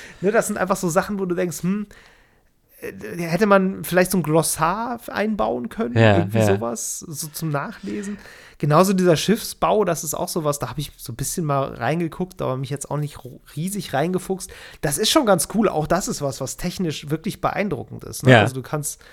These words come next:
Speaker 1: dir echt aus Baute-, aus so Bauteilen halt dein Schiff zusammensetzen. Und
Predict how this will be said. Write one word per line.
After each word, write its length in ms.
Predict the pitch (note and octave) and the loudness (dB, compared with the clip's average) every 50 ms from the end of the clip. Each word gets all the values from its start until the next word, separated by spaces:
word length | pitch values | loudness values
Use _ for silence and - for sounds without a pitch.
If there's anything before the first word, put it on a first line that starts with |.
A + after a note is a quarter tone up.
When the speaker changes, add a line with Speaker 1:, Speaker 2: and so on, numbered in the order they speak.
| - - - - - _ _ _ _ | -20 -20 -20 -20 -20 _ _ _ _
Speaker 1:
dir 140 | D#3+ E3 D#3 | 0 0 2
echt 260 | F3 G3+ G3 - - - | 2 -2 -2 -4 -4 0
aus 260 | F3 E3+ D#3 - - | 0 0 0 0 0
Baute-, 460 | - C#3 E3 - - - A3+ - - | 0 0 0 -2 -2 -4 -8 -4 -2
aus 300 | - D#3 - - - - | -4 -2 -2 -4 -4 -6
so 240 | - G#3 F#3 D3 D3+ C3+ | -8 -10 -4 -4 -2 0
Bauteilen 580 | C3 C#3 E3 G#3+ A3 - F#3+ F#3 F#3+ F3+ D#3 | 2 2 2 0 0 -2 -4 -2 -2 -2 -4
halt 140 | D#3 D#3+ - | -4 -2 -2
dein 140 | D#3 C#3+ C#3+ | -2 -2 -2
Schiff 240 | - - C#4 - - | -2 -6 -6 -8 -10
zusammensetzen. 880 | - - C#3 B2 B2+ A#2+ A#2 B2+ A#2+ A#2+ A#2 B2 - - - E3+ - - _ _ _ _ _ _ _ _ - _ _ _ _ _ _ | -10 -10 -6 -6 -4 -4 -4 -4 -6 -6 -6 -6 -8 -8 -8 -8 -10 -12 _ _ _ _ _ _ _ _ -20 _ _ _ _ _ _
Und 360 | E3+ D#3+ D3 D3 C#3+ - F#3 | 2 2 2 2 -2 -8 -12